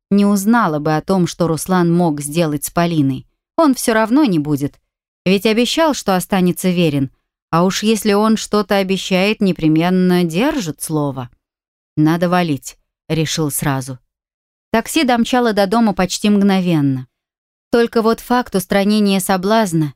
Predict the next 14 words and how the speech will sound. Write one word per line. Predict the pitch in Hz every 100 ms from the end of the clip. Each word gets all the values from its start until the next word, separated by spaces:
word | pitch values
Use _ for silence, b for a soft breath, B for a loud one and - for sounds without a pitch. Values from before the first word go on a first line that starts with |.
| _ _ -
никак | 202 190 208 196
не | 208
повлиял | 190 202 202 202 220 180
на |
его | 160 156 151
проснувшееся | 175 165 185 165 - 175 160 185
либидо. | 180 180 156 131 127 _ _ _ _ _
Секса | - 214 214 - 190
хотелось | 208 196 196 185 180
так, | - 202
что | - 196
хоть | - 202
зубами | 170 208 202 233 175
скрипи. | 147 - 160 156 156 127